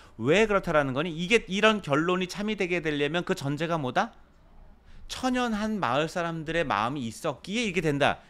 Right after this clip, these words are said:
그래서 이 결론이 되려면 이 앞이 천연이 전제가 돼야 돼. 천연하지 않으면 울타리 밖에 화초를 심지 않아요, 라는 뜻인 거야. 그래서 전제라고 하는 거야.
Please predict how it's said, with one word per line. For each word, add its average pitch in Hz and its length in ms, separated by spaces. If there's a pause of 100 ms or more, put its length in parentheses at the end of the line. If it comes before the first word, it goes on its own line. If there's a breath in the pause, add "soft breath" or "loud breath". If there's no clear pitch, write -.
그래서 180 340
이 180 220
결론이 135 500
되려면 110 600 (220 loud breath)
이 120 140
앞이 117 300
천연이 190 640
전제가 151 580
돼야 98 200
돼. 80 220 (340 loud breath)
천연하지 233 640
않으면 120 520 (180 loud breath)
울타리 180 360
밖에 - 760
화초를 220 440
심지 196 600
않아요, 170 520
라는 117 180
뜻인 98 280
거야. 78 180 (920)
그래서 131 380
전제라고 156 560
하는 98 180
거야. 76 240